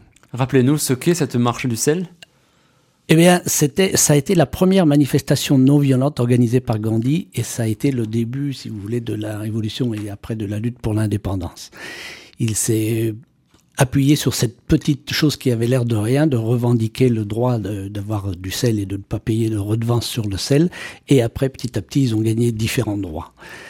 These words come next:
Speaker 2: Et l'an dernier, donc, nous avons été contactés par, euh, Gandhi International, une organisation française, qui avait eu l'idée, donc, d'organiser en France une marche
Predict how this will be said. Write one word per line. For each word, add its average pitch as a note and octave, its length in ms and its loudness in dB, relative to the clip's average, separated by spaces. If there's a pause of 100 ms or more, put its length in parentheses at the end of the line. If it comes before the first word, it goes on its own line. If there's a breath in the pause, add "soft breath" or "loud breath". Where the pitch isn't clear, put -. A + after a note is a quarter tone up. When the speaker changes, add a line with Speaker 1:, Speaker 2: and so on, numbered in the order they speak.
(720 loud breath)
Speaker 2:
Et D#3+ 720 8
l'an D3 140 6
dernier, D3+ 320 6
donc, D#3+ 160 2
nous C3 160 6
avons B2+ 220 2
été B2+ 160 0
contactés C3 580 0
par, A#2 360 -2
euh, G2+ 260 -4
Gandhi B2+ 340 2
International, A2+ 1120 0
une A#2 220 0
organisation G#2+ 800 -2
française, A#2 800 0 (1080 loud breath)
qui C#3+ 480 6
avait C3 300 4
eu E3+ 140 8
l'idée, C#3+ 640 0 (200)
donc, C3+ 480 0
d'organiser C3 920 2
en B2+ 160 2
France D3 580 -2 (1120)
une C#3 240 4
marche D3 580 2